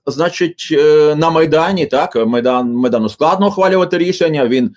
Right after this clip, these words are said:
е, може виступати за цінності, за свободу, коли на них наступають.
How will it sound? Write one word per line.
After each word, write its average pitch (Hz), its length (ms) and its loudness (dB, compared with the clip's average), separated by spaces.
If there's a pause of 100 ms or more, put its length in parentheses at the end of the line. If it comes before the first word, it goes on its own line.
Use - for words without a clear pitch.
(200)
е, 120 240 2
може 127 320 0
виступати 123 560 0
за 131 100 0
цінності, 139 380 -2
за 123 100 0
свободу, 131 420 0
коли 165 200 2
на 165 80 0
них 160 140 0
наступають. 160 600 0